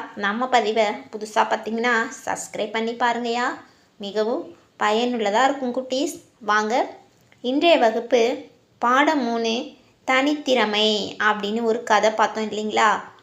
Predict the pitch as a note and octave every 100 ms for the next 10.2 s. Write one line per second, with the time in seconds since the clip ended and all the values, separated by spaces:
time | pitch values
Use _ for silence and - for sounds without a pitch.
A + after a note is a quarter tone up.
0 | _ - G#3+ B3 B3+ A3 A3 A3 G#3+ A3+
1 | - _ - A3 A#3 A#3+ A#3 F#3+ G3 G#3+
2 | G#3 G#3 F#3+ G3 G3 D4 F4 - - F3+
3 | G3+ G#3+ A3 - G3+ G#3+ A3 A#3 G#3 C4+
4 | - _ _ _ - A3 A3 - C#4 C4
5 | - - _ _ _ _ - A#3+ C4+ D#4
6 | D#4 D4 A#3+ A#3 - - B3 B3 B3+ C4
7 | C#4+ - - _ _ C4 C4 C#4+ C#4+ B3
8 | B3 A#3+ F#3 - - - - - - _
9 | _ - - _ _ _ _ _ - C4+
10 | A#3+